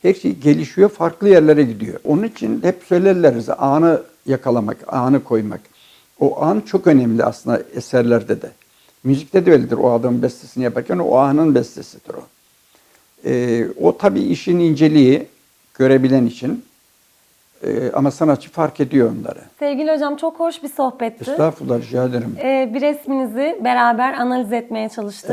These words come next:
Speaker 1: Evet.
Speaker 2: Hem kurgusu açısından hem, e, boyama biçimleri ve renklendirmeleri açısından. Umarım izleyicilerimiz için de bilgilendirici olmuştur.
Speaker 1: Tabii, inşallah, tabii.
Speaker 2: Tekrar teşekkür ederim.
Speaker 1: Teşekkür ederim. Ben de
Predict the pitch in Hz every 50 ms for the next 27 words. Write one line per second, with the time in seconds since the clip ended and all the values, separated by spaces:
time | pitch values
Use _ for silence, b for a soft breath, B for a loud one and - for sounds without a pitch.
0 | 240 226 240 - - _ _ - - 247 269 262 262 254 262 285 269 233 226 240
1 | 240 285 254 240 240 - - - 233 226 220 220 214 220 240 240 240 262 247 240
2 | 233 208 226 226 196 226 226 226 226 233 233 214 202 208 - 226 226 214 208 208
3 | 208 214 202 202 208 - - 220 208 208 208 196 190 208 208 202 208 208 214 208
4 | 202 - - - - 208 226 277 349 359 b b b b b b b - 330 330
5 | 330 311 302 294 294 277 247 277 285 285 262 277 277 285 277 269 269 247 220 -
6 | - - - 226 226 226 269 302 311 359 302 262 226 247 247 233 233 233 220 226
7 | 226 208 226 240 233 214 196 196 196 - - - - - 151 135 135 135 131 131
8 | 127 - - 110 113 - - - - 113 - - - - - _ _ _ _ _
9 | _ _ _ - 349 349 339 349 302 294 330 320 302 294 294 294 277 285 - 262
10 | 240 214 214 202 175 131 110 - 120 127 - - - 123 120 110 123 113 110 117
11 | 117 113 113 110 - 117 113 113 - -